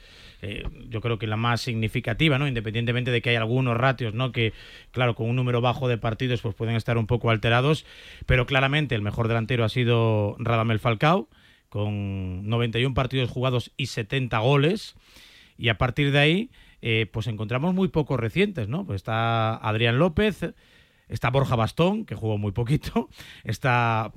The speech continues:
por no decir nada, está Diego Costa, el de la dos mil doce dos mil trece, luego llega Villa, Batistao, el Griezmann de la catorce quince, Mandzukic, Raúl Jiménez, Fernando Torres, Jackson Martínez, Vieto, Santos Borré,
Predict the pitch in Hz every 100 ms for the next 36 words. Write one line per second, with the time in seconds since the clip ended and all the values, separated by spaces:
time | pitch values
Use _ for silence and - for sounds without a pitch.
0 | 123 110 104 110 113 120 156 185 190 117
1 | 131 123 120 113 175 185 - 104 120 107
2 | 98 101 113 117 117 104 101 107 107 175
3 | 180 196 196 - - - - 123 120 113
4 | 110 135 202 190 208 - 127 - 117 -
5 | 175 196 202 - _ - 113 110 143 165
6 | 139 123 120 120 120 123 120 113 190 196
7 | 196 196 143 170 190 196 165 180 151 127
8 | 131 139 185 190 147 147 151 139 127 180
9 | 185 185 127 190 - 156 135 117 180 185
10 | 185 - - - - 113 180 147 190 151
11 | 156 143 123 131 170 185 185